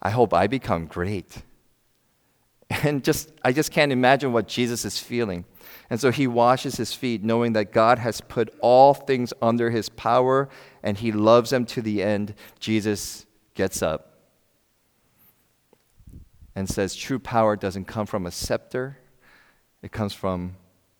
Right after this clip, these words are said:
a rag." And I feel like, isn't that a great message we all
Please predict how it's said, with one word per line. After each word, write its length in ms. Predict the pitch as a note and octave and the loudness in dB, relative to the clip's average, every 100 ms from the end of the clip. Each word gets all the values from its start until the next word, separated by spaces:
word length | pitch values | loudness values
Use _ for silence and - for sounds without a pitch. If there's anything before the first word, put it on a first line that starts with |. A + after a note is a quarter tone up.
| _ _ _ _ _ - | _ _ _ _ _ -10
a 40 | |
rag." 380 | E2+ D#2+ D2+ - _ _ _ _ _ _ _ _ _ _ _ _ _ _ _ _ _ _ _ _ _ | -6 -6 -8 -16 _ _ _ _ _ _ _ _ _ _ _ _ _ _ _ _ _ _ _ _ _
And 120 | G2+ | -10
I 80 | G#2 | -10
feel 280 | - A#2 B2 | -2 0 4
like, 240 | A#2 G#2 - _ _ _ _ _ _ _ _ _ _ - | 2 0 -6 _ _ _ _ _ _ _ _ _ _ -8
isn't 180 | A2+ C3+ | -6 0
that 160 | D#3+ | 0
a 60 | B2+ | 0
great 360 | A2 A2 A#2 A2 | -2 0 0 -2
message 720 | G#2+ G#2+ A#2+ G2 - - - | -4 -2 -6 -8 -10 -14 -18
we 260 | - A2 A2+ - | -8 -4 -4 -4
all 520 | B2 A#2 A#2+ A#2+ G#2+ | 2 4 6 4 0